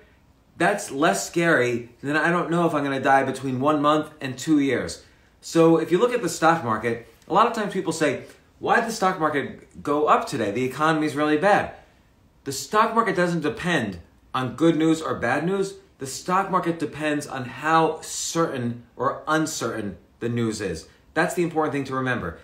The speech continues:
So there's a lot of uncertainty, and that's what makes the lockdown, uh, the, the unlocking of the economy scary.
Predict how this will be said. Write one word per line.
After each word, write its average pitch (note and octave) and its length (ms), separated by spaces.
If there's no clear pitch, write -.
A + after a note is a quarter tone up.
So - 140
there's F#3 100
a G#3 60
lot A#3+ 160
of G#3+ 120
uncertainty, B2 600
and C3 100
that's E3+ 160
what D#3+ 80
makes D3+ 360
the A#2+ 280
lockdown, A#2+ 800
uh, G#2 340
the, C#3 240
the C#3 400
unlocking C#3 640
of B2 80
the B2 80
economy B2 400
scary. A2 480